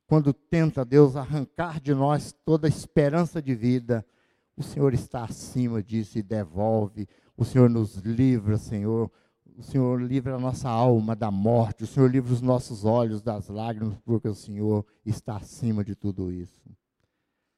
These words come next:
Mas eu, o que eu mais te peço, ó Deus, nos capacita, Senhor, a ter compromisso com o Senhor, a vivermos uma vida digna, uma vida que testemunha do Senhor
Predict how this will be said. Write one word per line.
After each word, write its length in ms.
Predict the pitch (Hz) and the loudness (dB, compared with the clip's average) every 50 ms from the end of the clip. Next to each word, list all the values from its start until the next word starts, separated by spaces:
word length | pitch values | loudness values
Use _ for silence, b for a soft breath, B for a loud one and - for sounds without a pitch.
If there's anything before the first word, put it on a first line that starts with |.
| _ _ - | _ _ -2
Mas 140 | - 127 113 | 0 2 4
eu, 100 | 127 127 | 4 4
o 80 | 120 104 | 2 2
que 140 | _ - 135 | _ 0 2
eu 60 | 120 | 2
mais 220 | 123 131 127 - | 2 2 -2 -2
te 140 | - - 120 | -4 -4 -4
peço, 460 | - - 117 113 113 110 - - 117 | -4 -2 -4 -4 -4 -6 -10 -10 -14
ó 20 | 107 | -14
Deus, 300 | 98 104 107 110 110 117 | -8 -4 -2 -2 -2 -2
nos 240 | 120 113 107 - | -4 -8 -8 -8
capacita, 880 | - - 113 - - 107 90 - - - - - - 120 110 - - - | -8 -8 -8 -8 -8 -12 -12 -14 -16 -18 -12 -4 -2 -2 -2 -2 -4 -8
Senhor, 400 | 95 - - 104 98 98 104 98 | -10 -8 -8 -8 -4 -4 -4 -4
a 80 | 95 90 | -4 -6
ter 160 | - 110 104 | -8 -8 -8
compromisso 720 | - - 107 104 - 104 101 95 95 95 101 104 107 - 104 | -8 -8 -12 -10 -8 -6 -6 -6 -4 -4 -4 -4 -4 -6 -12
com 140 | 101 104 98 | -14 -14 -16
o 40 | 92 | -16
Senhor, 460 | - - 95 92 87 85 82 82 98 _ _ _ _ _ _ _ _ _ _ _ _ - | -14 -14 -12 -10 -8 -8 -8 -8 -10 _ _ _ _ _ _ _ _ _ _ _ _ -4
a 80 | 107 | -2
vivermos 540 | 107 104 107 95 98 110 110 104 104 98 90 | 2 2 2 2 4 2 2 2 2 -2 -6
uma 160 | 101 104 104 | -4 -4 -4
vida 320 | 92 92 104 101 - 139 160 | -2 -2 -4 -4 -4 -6 -10
digna, 540 | _ 85 90 107 104 98 90 95 92 95 | _ -4 0 0 0 0 0 -4 -6 -6
uma 120 | 98 107 107 | -4 -4 -4
vida 300 | 95 90 104 104 101 104 | -4 -4 -6 -6 -6 -6
que 140 | - - - | -8 -8 -6
testemunha 680 | - 110 101 - - - 101 92 98 107 110 110 107 | -4 -4 -4 -4 -4 -8 -6 -6 -6 -6 -6 -6 -6
do 120 | 95 101 98 | -8 -10 -12
Senhor 480 | - - 98 92 95 104 110 113 110 | -10 -10 -8 -2 0 2 2 2 0